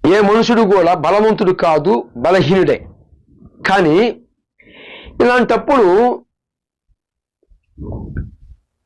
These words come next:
భార్యలు ఉన్నారు అంటే వారు మనుషులు అవుతారు గాని దేవుడు అని పిలవటానికి అనర్హుడు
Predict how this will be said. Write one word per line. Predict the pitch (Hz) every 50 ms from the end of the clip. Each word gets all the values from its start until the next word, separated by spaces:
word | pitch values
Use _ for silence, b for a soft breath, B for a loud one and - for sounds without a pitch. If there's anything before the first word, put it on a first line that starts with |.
| _ - 202
భార్యలు | 202 190 165 170 208 240 240 254 254 240 247
ఉన్నారు | 233 196 196 196 202 214 208 214 208 208
అంటే | 214 190 170 160 156 156 135 117 120 139 165 165 - _ _ _ _ _ _ _ _ _ _ _ _ _ _ _ _ _ _ _ _ - - 127
వారు | 165 180 185 175 160 143 165 196 208 - - b b b b b b b b _
మనుషులు | - 73 85 98 123 160 190 202 - 233 240 226 220 - - -
అవుతారు | 160 175 175 175 175 165 160 160
గాని | 143 147 139 123 117 110 104 113 135 147 - - _ _ _ _ _ _ _ _ _ _ _ _ _ _ _ _ _ _ _ _ -
దేవుడు | 95 117 151 175 196 196 185 175 175 170 180 180 190 190 - _ _ - 131
అని | 143 165 165 156 165 202
పిలవటానికి | - - - - _ - 156 156 180 185 185 185 190 185 180 165 165 160 160 156 160 - 170 170 180 175 - - - -
అనర్హుడు | 147 160 170 170 160 151 135 123 147 143 139 156 160 131 -